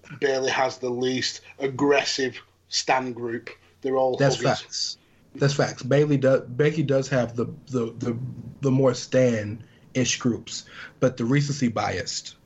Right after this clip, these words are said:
Speaker 1: Mm-hmm.
Speaker 2: The basic recency bias, I think, will help Bayley because she's on the T Vs every week. You guys have bloviated so much about how you remember fondly that most ever so recent title reign.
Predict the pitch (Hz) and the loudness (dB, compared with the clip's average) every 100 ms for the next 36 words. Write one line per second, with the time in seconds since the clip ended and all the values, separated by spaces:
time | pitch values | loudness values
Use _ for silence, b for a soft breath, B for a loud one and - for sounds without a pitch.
0 | B B B 127 139 127 143 143 131 139 | B B B -10 -4 0 0 0 0 0
1 | 123 117 - 127 113 117 110 113 123 110 | 0 -2 -2 -4 -2 0 -2 0 2 2
2 | 107 110 127 110 - 120 110 - 139 127 | -2 -2 0 0 0 -2 -2 0 2 4
3 | 117 113 110 117 120 - B B B - | 2 2 2 2 2 -2 B B B 0
4 | 135 127 120 - 123 110 123 120 113 110 | 4 6 4 4 0 4 4 4 0 -2
5 | 107 120 117 113 117 110 123 113 117 110 | -2 0 2 2 -2 0 2 2 2 0
6 | 117 120 113 131 131 117 113 131 127 123 | 2 2 6 6 6 2 2 4 4 4
7 | 113 117 120 - 123 127 127 - B B | 2 0 -2 0 0 2 0 -6 B B
8 | B - 143 131 131 120 139 120 101 - | B 0 2 4 4 4 2 0 -6 -6
9 | 156 170 - 113 104 104 - | 0 4 4 0 -6 -12 -14